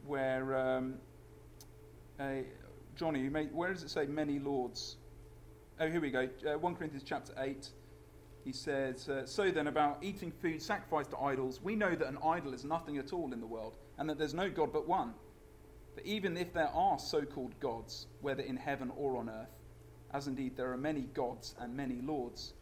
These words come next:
yet for us there is but one God, the Father." He goes on. So I think Paul, Paul would admit, no, there, there, there are, there is a spiritual reality. As we heard in Ephesians, that there is a spiritual realm, rulers, powers, and authorities. There is a demonic, there are demonic agencies.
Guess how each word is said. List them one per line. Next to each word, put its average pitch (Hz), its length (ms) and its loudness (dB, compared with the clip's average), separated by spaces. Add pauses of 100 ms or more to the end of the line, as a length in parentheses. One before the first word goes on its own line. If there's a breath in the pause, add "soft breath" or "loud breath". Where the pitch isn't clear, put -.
(160)
yet 147 180 -4
for 143 200 2
us - 400 2 (460)
there 139 120 2
is 127 100 -2
but 131 140 -2
one 135 300 2
God, 110 220 -6 (460)
the - 60 -10
Father." 117 360 -2 (180)
He 127 80 -14
goes 123 160 -2
on. 117 100 -6 (280 loud breath)
So 170 120 0
I - 20 4
think 196 180 2 (200)
Paul, 190 140 6 (120)
Paul 190 140 4
would 156 100 4
admit, 135 320 0
no, 139 140 0
there, 135 100 0
there, 139 400 -4
there 143 200 0
are, 143 200 4
there 143 140 2
is 131 80 -6
a 139 40 -6
spiritual 139 440 0
reality. 127 500 0 (960)
As 139 120 -4
we 139 80 2
heard 147 160 4
in 135 80 0
Ephesians, 135 580 -2
that 123 200 2
there 127 160 0
is 123 140 -4
a 131 40 -10
spiritual 147 440 0
realm, 123 340 2
rulers, 147 420 4
powers, 139 460 0
and 120 80 -4
authorities. 139 580 -2
There 127 140 -2
is 131 100 -4
a 131 60 -6
demonic, 135 480 -2 (220)
there 131 160 0
are 120 40 -2
demonic 131 400 -4
agencies. 131 800 -6